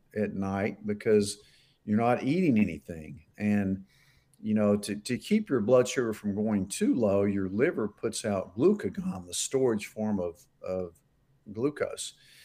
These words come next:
to kinda keep your, everything going. So it's not, you know, if it drops in the fifties and sixties, not bad, unless it wakes you up and you get, it can in diabetics, you know, having two diabetic kids,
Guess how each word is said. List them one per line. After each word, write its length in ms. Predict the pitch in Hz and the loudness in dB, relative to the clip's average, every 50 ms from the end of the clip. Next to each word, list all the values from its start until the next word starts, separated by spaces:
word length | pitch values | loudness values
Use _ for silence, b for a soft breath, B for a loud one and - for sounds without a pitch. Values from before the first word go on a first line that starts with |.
| b b | b b
to 120 | b - 104 | b -10 -8
kinda 300 | - - 120 113 110 104 | -4 -2 0 2 0 0
keep 380 | 104 - - 113 107 104 - | 0 -2 -2 -4 -4 -4 -4
your, 120 | 101 98 90 - | -6 -6 -4 0
everything 520 | 101 110 107 110 104 - - 98 92 87 | 0 2 2 0 -2 -2 -4 -4 -4 -2
going. 340 | 85 104 120 147 143 117 110 | 0 2 4 4 6 4 2
So 140 | 107 - 107 | 2 2 2
it's 180 | 104 104 - - | 2 2 0 -4
not, 300 | 87 117 - - - - b b b b b b b b b b b b b b b - | -2 -2 -2 -2 -4 -12 b b b b b b b b b b b b b b b -4
you 60 | - | -4
know, 60 | 170 | -4
if 80 | 170 - | -2 -2
it 80 | - | 2
drops 320 | 117 127 123 131 127 - - | 4 6 6 6 6 4 2
in 100 | 117 104 | 0 0
the 60 | 101 | 0
fifties 400 | - 123 120 - - 107 87 95 | 0 -2 -4 -2 -4 -8 -6 -6
and 100 | 92 90 | -6 -6
sixties, 500 | - - 104 104 104 - - 113 104 101 | 0 0 0 0 0 -4 -10 -8 -4 -2
not 300 | 104 92 90 - - - | -2 -2 -2 -4 -4 -2
bad, 540 | 101 101 107 117 113 101 95 98 98 98 - | 0 2 4 4 4 4 4 2 0 -2 -8
unless 360 | - 95 98 98 101 101 - - | -6 -4 -2 0 0 -2 -2 -4
it 80 | - - | -4 -6
wakes 500 | 85 87 101 120 120 113 - - - - | -2 2 4 6 6 4 2 0 0 2
you 160 | 104 101 104 | 4 8 8
up 280 | 113 123 127 123 - | 8 8 6 4 0
and 100 | 98 87 | -6 -8
you 180 | 90 90 95 95 | -6 -6 -8 -6
get, 240 | 95 104 98 92 98 _ b b b b b b b b b _ - - - - - | -4 -2 -2 -2 -4 _ b b b b b b b b b _ -20 -18 -18 -14 -8
it 280 | - 113 113 95 98 | -6 -6 -6 -6 -6
can 340 | - - 160 170 175 175 156 | -2 2 4 6 8 8 8
in 160 | 123 110 104 | 8 8 8
diabetics, 800 | 98 113 107 104 101 87 104 113 127 131 110 101 104 - - - | 6 6 6 6 6 6 6 6 8 8 6 4 2 -2 -6 -6
you 80 | 101 98 | -4 -4
know, 100 | 98 95 | -2 0
having 280 | 113 113 104 101 92 | 0 0 0 0 -2
two 180 | - - 120 110 | -4 -4 -6 -4
diabetic 500 | 95 107 104 101 95 104 95 85 - - | -2 0 0 0 2 2 0 0 -2 -8
kids, 560 | - - 117 123 123 101 85 82 82 - - | -10 -4 -2 2 2 2 0 -2 -8 -16 -16